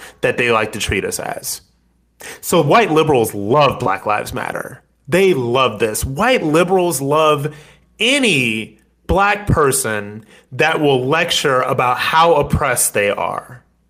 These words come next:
I think it gives them a smug sense of superiority. It's the soft bigotry of low expectations. Do nothing black politicians love it,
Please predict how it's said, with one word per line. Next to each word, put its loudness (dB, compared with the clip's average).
I -2
think 0
it -2
gives -2
them 0
a 2
smug 0
sense -2
of -6
superiority. 0
It's -2
the -2
soft 0
bigotry -2
of -2
low 2
expectations. -6
Do 2
nothing 2
black 2
politicians 0
love 0
it, -14